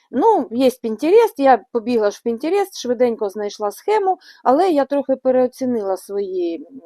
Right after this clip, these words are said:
е, знання і можливості, е, глибоко в цю тему не заглибилась, а так от поверхнево бульк і подивилась. Ось, і ось тут, тут треба, як тут робиться збавляння.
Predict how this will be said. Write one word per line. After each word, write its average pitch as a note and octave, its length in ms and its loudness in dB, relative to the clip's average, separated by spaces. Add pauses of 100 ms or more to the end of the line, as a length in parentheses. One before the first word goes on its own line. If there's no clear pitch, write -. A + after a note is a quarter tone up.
(220)
е, D#3 360 -16
знання F#3+ 420 -6
і E3 180 -6
можливості, F4+ 720 0
е, E4+ 60 -6 (300)
глибоко G#3+ 640 0
в G#3+ 80 -20
цю G#3+ 140 -8
тему G3+ 320 -2
не G3 160 -6
заглибилась, F4+ 840 0
а A#3+ 100 4
так G3+ 260 0
от F#3 260 -6
поверхнево F3 680 -2
бульк F#4 480 -2
і A#3 240 -4
подивилась. E3+ 720 -6 (760)
Ось, F#3+ 320 -4
і F#4 560 0 (320)
ось C4 260 -2
тут, G#3 280 -6 (380)
тут D4 240 -6
треба, A#3 640 -2 (120)
як C4 160 -2
тут A#3+ 140 -8
робиться A3 400 -6
збавляння. D#3+ 640 -6